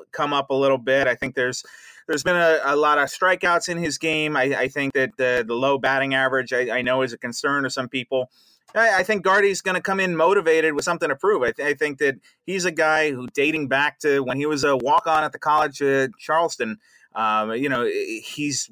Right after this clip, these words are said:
wanted to prove people wrong. I think people look at his numbers. They heard people, he probably heard people saying that the Yankees should move on and,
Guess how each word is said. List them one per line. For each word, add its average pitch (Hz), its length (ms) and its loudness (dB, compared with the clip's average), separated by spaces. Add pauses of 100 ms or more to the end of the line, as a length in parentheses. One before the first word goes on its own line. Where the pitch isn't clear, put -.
wanted 147 340 0
to 139 80 -4
prove 160 340 -4
people 131 320 -4
wrong. 135 380 2
I 117 100 0
think 135 240 -6
people 139 300 -2
look 156 180 0
at 147 60 -2
his 143 220 -4
numbers. 143 480 0
They 123 160 -2
heard 147 440 0 (260)
people, 143 400 -2
he 135 140 -2
probably 156 380 2
heard 147 320 2
people 143 240 -4
saying 143 360 0
that 139 100 -6
the 135 80 -4
Yankees 131 400 -4
should 143 200 -2
move 143 240 0
on 131 300 2
and, 113 160 -2